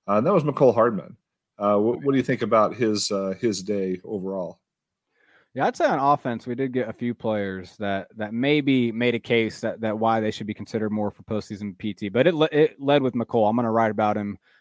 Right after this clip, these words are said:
Speaker 2: for the site this week because it was good to see the ways he made plays, man. Um, first of all, uh, the strong catching,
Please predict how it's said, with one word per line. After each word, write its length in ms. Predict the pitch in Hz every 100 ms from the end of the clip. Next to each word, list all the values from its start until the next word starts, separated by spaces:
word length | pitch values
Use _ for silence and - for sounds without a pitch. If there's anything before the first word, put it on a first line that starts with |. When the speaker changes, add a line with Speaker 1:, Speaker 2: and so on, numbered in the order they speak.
| _ -
Speaker 2:
for 100 | 107
the 100 | 101
site 300 | 120 110 -
this 220 | 107 -
week 160 | 104 -
because 520 | 104 107 101 98 - _ _ _ _
it 60 | 214
was 160 | 415
good 140 | 370 277
to 60 | 214
see 320 | - 214 208
the 140 | 147
ways 400 | 127 127 185 170
he 80 | 156
made 300 | 143 139 120
plays, 340 | 127 135 120
man. 360 | 104 101 101 104 113
Um, 280 | 110 110 123
first 280 | 175 -
of 100 | 135
all, 400 | 123 120 117 107 _ _ _ _ _
uh, 200 | 117 110
the 120 | 107 120
strong 400 | - 143 214 175
catching, 460 | 156 - 110 78